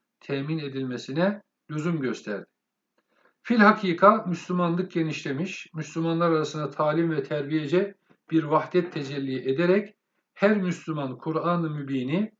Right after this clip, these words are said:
asıl nazil olduğu Kureyş lehçesi üzere okumaya müsteid bir hale gelmişti. İslamiyet'in başlangıcında gösterilmesi hikmet müktezası olan teshilata hacet kalmamıştı.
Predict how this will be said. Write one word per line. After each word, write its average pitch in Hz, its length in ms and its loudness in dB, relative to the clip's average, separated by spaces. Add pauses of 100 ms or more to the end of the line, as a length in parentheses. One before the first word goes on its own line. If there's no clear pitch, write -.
(360)
asıl 175 460 0
nazil 165 420 2
olduğu 143 460 -2
Kureyş 180 400 0
lehçesi 147 480 -6
üzere 147 360 -4
okumaya 160 680 0
müsteid 156 760 -4
bir 170 140 2
hale 147 380 2
gelmişti. 110 600 -4 (960)
İslamiyet'in 202 800 6
başlangıcında 196 800 6
gösterilmesi 185 1200 0
hikmet 196 420 -2
müktezası 170 760 0
olan 156 420 -2 (520)
teshilata 165 880 0
hacet 160 400 2
kalmamıştı. 135 680 -4